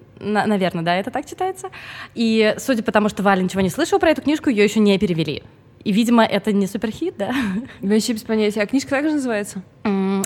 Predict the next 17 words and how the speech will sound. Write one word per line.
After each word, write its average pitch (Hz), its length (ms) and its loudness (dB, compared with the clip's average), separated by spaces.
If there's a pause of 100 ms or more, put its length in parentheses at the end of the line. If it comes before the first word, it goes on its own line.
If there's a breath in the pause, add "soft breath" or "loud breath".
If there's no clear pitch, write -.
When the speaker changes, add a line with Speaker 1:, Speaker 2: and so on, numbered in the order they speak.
Speaker 1:
по-моему, 202 300 2
да. 202 360 4 (120)
И, 196 380 0
судя 185 200 -4
по - 80 -4
тому, 185 160 2
что - 120 -8
пишет 185 200 -6
Guardian, 247 600 0
это 185 580 -2 (260)
хит. - 320 -12 (580)
Speaker 2:
Профукала. 180 680 -6 (560)
Speaker 1:
Ну, 302 340 6
ничего, 202 500 -2
ничего 185 300 -4
страшного. 160 460 -10 (360 loud breath)
А 185 480 4